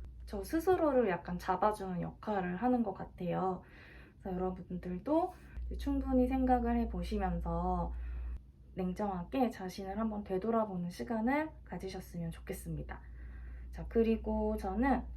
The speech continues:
저 재수 때 합격을 위한 공부를 하자라고 썼어요. 그래서 체계적으로 이론 정리하면서 복습을 하자.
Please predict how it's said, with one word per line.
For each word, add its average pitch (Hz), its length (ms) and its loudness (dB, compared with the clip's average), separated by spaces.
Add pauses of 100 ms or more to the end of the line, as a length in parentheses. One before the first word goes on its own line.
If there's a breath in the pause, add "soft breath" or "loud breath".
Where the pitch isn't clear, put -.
(320 loud breath)
저 190 100 -2
재수 208 440 2
때 165 240 0
합격을 311 540 4
위한 190 220 -2
공부를 185 480 -2
하자라고 240 760 2
썼어요. 190 760 2
그래서 175 240 -2 (380 loud breath)
체계적으로 339 800 6
이론 185 280 4
정리하면서 202 720 4
복습을 175 500 -4
하자. 214 280 -2